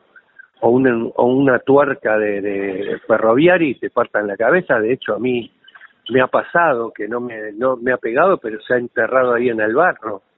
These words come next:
Este, un bulón de, de acero que si te lo da de lleno en la cabeza, eh, te parte la cabeza como un zapallo.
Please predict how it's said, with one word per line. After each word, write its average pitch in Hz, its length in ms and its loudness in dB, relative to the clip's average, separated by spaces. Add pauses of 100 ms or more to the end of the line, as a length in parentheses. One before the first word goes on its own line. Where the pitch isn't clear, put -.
(600)
Este, 110 420 -2
un 135 260 2
bulón 127 400 4
de, 110 240 0
de 113 120 0
acero 175 340 2
que 117 100 0
si - 140 -8
te 110 120 0
lo 110 180 2
da 123 200 4
de 113 200 -2
lleno 131 240 0
en 117 60 -4
la 117 100 -2
cabeza, 147 600 -2 (640)
eh, 98 380 -4
te 101 120 -2
parte 120 320 0
la 98 120 -2
cabeza 107 400 0
como 101 180 -2
un 104 80 -4
zapallo. 120 640 -2